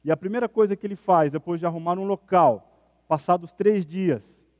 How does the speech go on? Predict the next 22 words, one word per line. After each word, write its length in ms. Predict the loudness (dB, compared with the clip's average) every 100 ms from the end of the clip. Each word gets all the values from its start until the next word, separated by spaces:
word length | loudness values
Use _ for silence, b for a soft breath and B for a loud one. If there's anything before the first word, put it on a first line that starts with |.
| _
ele 180 | -12 -12
convoca 560 | -6 -6 0 0 0 -6
os 80 |
judeus 440 | -10 -2 0 0 -6
e 40 |
começa 460 | -10 -4 -4 -2 0
a 60 |
explicar 680 | 2 0 -4 -8 -2 0 0
a 60 | -2
sua 260 | -6 -8
situação. 540 | -8 -12 -14 -10 -10 -10 _ _ _ _ _
Então, 160 | -4
Paulo 300 | 2 4 4
reúne 400 | 4 4 2 0
os 100 | -4
que 80 | -8
estavam 480 | 0 2 4 2 -8 b b
entre 280 | -4 -4 -4
os 80 | -14
principais 600 | -16 -18 -8 -2 -2 0
homens 360 | -2 0 -2 -6
judeus. 500 | 0 4 4 2